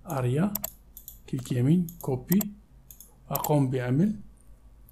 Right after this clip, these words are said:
كنترول في وأقوم بوضعه هنا. أقوم بعمل بي أو، إنتر، مثلًا هذا الجزء،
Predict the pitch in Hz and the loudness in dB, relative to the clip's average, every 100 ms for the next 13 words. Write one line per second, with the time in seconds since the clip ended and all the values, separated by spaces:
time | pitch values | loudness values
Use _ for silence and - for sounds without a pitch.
0 | - - - 135 127 127 120 175 180 170 | -20 -18 -4 -4 0 -2 2 2 2 -2
1 | 143 135 131 131 120 117 139 214 208 - | -4 -2 -2 -4 -2 0 2 0 -2 -16
2 | - - - - - 127 117 - - - | -20 -20 -20 -16 -4 -2 0 -4 -4 -16
3 | - - - - - - - - - - | -20 -20 -20 -20 -20 -20 -20 -20 -20 -20
4 | - 160 - 131 127 123 120 120 120 - | -16 -6 0 0 2 0 -2 -4 -8 -2
5 | 156 240 - - - - - - - - | 2 2 0 -14 -20 -20 -20 -20 -20 -20
6 | - - - 131 123 170 208 - - - | -20 -14 -2 -2 2 0 0 -10 -20 -20
7 | - - - - - - 143 123 123 120 | -20 -20 -20 -20 -20 -10 -8 -4 -2 -2
8 | 120 113 139 202 | -2 0 0 0